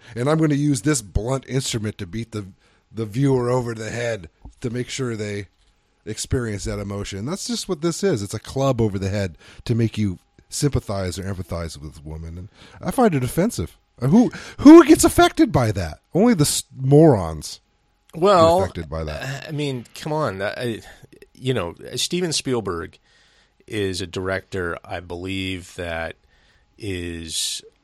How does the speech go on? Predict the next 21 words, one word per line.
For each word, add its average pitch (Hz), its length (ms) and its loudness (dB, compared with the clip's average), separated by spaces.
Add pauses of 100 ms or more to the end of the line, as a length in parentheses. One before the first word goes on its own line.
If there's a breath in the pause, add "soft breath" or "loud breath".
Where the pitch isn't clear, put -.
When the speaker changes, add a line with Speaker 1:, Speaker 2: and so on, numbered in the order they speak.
Speaker 2:
uh, - 1080 -20 (100)
probably 123 960 -4 (260)
known 101 800 -6 (640)
mostly 110 680 -4
because 90 500 -8
he 98 400 -8 (100)
builds 120 320 -6
a 104 40 -6
big 98 280 -8
tent 98 300 -8 (160)
for - 160 -14
his 85 100 -12
audience. 80 560 -12 (420 soft breath)
He 98 760 -6 (520 soft breath)
g-, - 160 -20
gets 113 340 -2
everybody 107 540 -2
into 87 180 -10
the 85 140 -12
theater. 78 480 -12 (600 soft breath)
And 95 880 -4